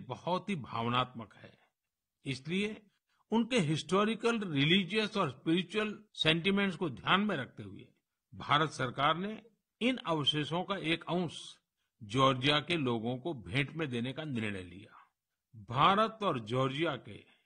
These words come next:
साझे इतिहास के इस अनूठे पक्ष को संजोए रखने के लिए मैं आज गोवा के लोगों को हृदय से धन्यवाद देना चाहूंगा। गोवा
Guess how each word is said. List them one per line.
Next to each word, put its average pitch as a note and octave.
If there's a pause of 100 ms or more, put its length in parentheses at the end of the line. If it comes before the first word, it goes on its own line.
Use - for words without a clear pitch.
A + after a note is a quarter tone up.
(220)
साझे F3
इतिहास C3+
के F3+
इस D#3+ (100)
अनूठे E3+ (160)
पक्ष D3
को G2+ (360)
संजोए C#3
रखने C3
के C#3+
लिए F3 (400)
मैं A2+ (140)
आज D3 (580)
गोवा D3+
के D#3
लोगों A#2+
को G2+ (480)
हृदय C#3
से F3 (100)
धन्यवाद C3+
देना G#2+
चाहूंगा। G2 (580)
गोवा A#2+